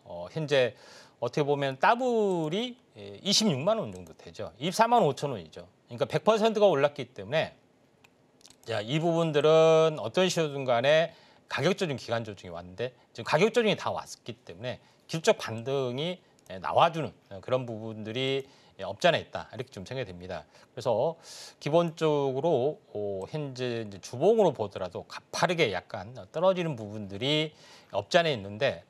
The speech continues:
예, 제일 중요한 것은 상승을 좀 하다가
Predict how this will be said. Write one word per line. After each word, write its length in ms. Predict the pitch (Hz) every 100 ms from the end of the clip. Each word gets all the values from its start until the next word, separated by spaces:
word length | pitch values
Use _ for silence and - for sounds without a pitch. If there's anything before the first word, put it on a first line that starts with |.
| _
예, 100 | 101
제일 200 | 92 175
중요한 300 | 160 165 160
것은 420 | 147 123 175 185 185 - - - - -
상승을 1200 | - 214 226 190 226 226 220 214 208 208 196 143 135
좀 140 | 131
하다가 540 | - 180 160 113 104